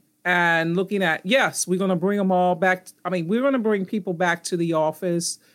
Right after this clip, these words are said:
maybe on a every other day schedule. There will be people who are interested in maybe sometime coming into the office and working at home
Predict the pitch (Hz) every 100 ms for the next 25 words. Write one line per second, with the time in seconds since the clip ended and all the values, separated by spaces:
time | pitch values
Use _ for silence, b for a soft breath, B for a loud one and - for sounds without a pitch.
0 | b b - 190 180 185 180 180 170 180
1 | 185 175 170 165 156 170 160 - 185 170
2 | 170 175 165 170 b b 220 247 240 214
3 | 185 208 185 - 208 180 190 185 180 175
4 | - 190 175 170 160 156 - 190 185 170
5 | 170 - 185 175 165 170 - 170 165 165
6 | 175 165 165 185 180 - 170 165 165 185
7 | 175 170 160 185 160 - 156 160 180 165
8 | 165 - b b b _ 170 160 160 175
9 | 175 180 170 165 160 151 143 - - 180
10 | 170 160 160 160